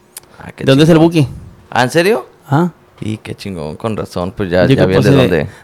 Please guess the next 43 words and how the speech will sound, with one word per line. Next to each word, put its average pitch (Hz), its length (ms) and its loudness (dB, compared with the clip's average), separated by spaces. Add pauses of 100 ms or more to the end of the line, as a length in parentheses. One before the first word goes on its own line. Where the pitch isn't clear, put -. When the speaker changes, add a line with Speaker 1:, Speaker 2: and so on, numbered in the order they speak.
Speaker 2:
de 127 120 2
ahí 131 80 6
me 143 120 4
sa-, 131 200 2
me 117 420 2
salió 123 160 4
la 135 80 4
cantada. 127 480 0
Speaker 1:
<laughs> - 160 0
De, 98 140 2 (100)
de 104 140 -4
ahí 135 300 2
viene 120 180 2
el 127 120 -2
rollo 120 220 4
de 123 80 4
la 101 160 2
cantada. 95 420 2
Speaker 2:
Sí. 120 280 6 (340)
Speaker 1:
<laughs> - 380 -4
Entonces, 120 320 -2
compa 170 260 0
Gabriel, 143 340 2 (300)
usted 131 240 0
empezó 131 340 0
a 123 60 2
cantar 117 320 2
ahí 117 180 4
en, 113 300 0
en 82 720 -6 (220)
Speaker 2:
En 127 140 6
Morelia, 156 520 6
Speaker 1:
en 170 80 4
Speaker 2:
en 165 60 4
Speaker 1:
Morelia. 151 240 4
Speaker 2:
Morelia 143 220 4
con 135 300 0
amigos, 135 440 2
en 127 180 2
fiestas 139 280 4
de 113 500 0
familiares 139 500 4
así, 147 300 2